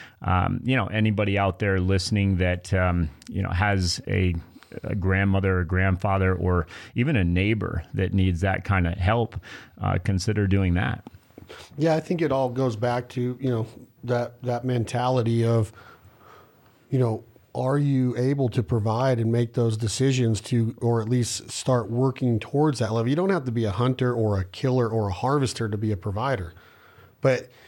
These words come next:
Speaker 2: you have to be able to think on those lines that you're saying. It's like, I haven't been shopping once. I had one guy pick up just a little bit of vegetables for me.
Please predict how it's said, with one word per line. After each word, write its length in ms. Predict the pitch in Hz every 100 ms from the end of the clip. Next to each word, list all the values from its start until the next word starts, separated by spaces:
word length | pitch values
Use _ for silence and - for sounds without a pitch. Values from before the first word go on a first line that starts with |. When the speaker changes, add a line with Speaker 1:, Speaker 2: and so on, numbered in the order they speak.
| - -
Speaker 2:
you 160 | 135 117
have 340 | 123 131 123
to 80 | 127
be 280 | 117 123 123
able 320 | 120 120 120
to 640 | 120 - 123 117 113 113 - - - -
think 340 | - 135 127
on 160 | 117 117
those 240 | 117 107
lines 380 | 113 113 117 104
that 80 | 107
you're 160 | 117
saying. 340 | 113 123 113 110
It's 160 | 107
like, 220 | 113 104 - - - - _ _ _ _ _ _ _
I 120 | - 190
haven't 180 | 160
been 120 | 139 117
shopping 400 | 139 123 117 120
once. 400 | 143 107 - - _ -
I 80 | 143
had 180 | 151 135
one 200 | 147 151
guy 240 | 135 131
pick 280 | - 127 127
up 140 | 117
just 180 | 120 -
a 40 |
little 540 | 110 120 131 139 139 135
bit 200 | 127 123
of 80 | 113
vegetables 520 | 120 117 123 104 95
for 240 | - 104
me. 140 | 95